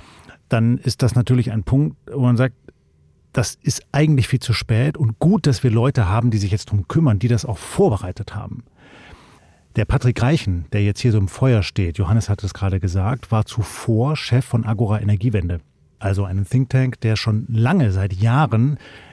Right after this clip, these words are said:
die Vorarbeiten geliefert hat für die Beschlüsse, die jetzt in Gesetze münden. Also wie kann Deutschland eben umsteigen auf alternative Energien, erneuerbare Energien? Und natürlich hat der viel zu tun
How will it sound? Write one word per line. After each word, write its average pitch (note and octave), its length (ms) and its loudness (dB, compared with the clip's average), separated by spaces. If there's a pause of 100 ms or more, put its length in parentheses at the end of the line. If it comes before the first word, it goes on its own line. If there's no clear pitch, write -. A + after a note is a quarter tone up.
(140)
die G#2+ 80 2
Vorarbeiten A#2+ 720 0
geliefert G#2 560 0
hat - 260 -4 (400)
für A2+ 220 0
die A#2+ 300 0
Beschlüsse, D3+ 600 2
die B2 320 2
jetzt C3 240 0
in A#2+ 160 0
Gesetze A#2 360 2
münden. G#2+ 440 2 (400)
Also G2+ 260 0
wie C3 120 2
kann A#2+ 300 2
Deutschland A2+ 520 0
eben - 140 -2
umsteigen F#2+ 480 0
auf F#2 140 -6
alternative F#2+ 580 -4
Energien, G2 460 -4
erneuerbare G2 580 0
Energien? F#2+ 540 -6 (720)
Und C3+ 160 4
natürlich D3+ 560 2
hat - 120 0
der A#2 120 2
viel E3+ 200 -2
zu - 140 -2
tun D#3+ 540 0